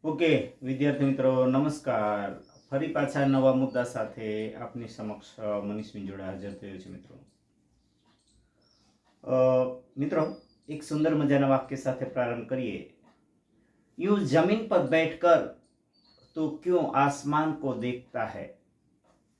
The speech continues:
पंखों को खोल, जमाना सिर्फ उड़ान देखता है." મિત્રો,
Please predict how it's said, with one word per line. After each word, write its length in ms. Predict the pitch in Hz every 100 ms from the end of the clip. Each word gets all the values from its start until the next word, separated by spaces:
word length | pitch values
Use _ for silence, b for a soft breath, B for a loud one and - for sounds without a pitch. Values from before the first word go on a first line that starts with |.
| _ -
पंखों 360 | 165 180 190
को 240 | 170 151 143
खोल, 600 | - - 165 165 135 - - - 107
जमाना 520 | 101 131 131 143 139 127
सिर्फ 520 | - 120 - _ -
उड़ान 520 | 113 110 110 123 107
देखता 380 | 98 95 - 90
है." 260 | - - _ _ _ _ _ _ _ b b b b _
મિત્રો, 540 | 139 143 170 170 -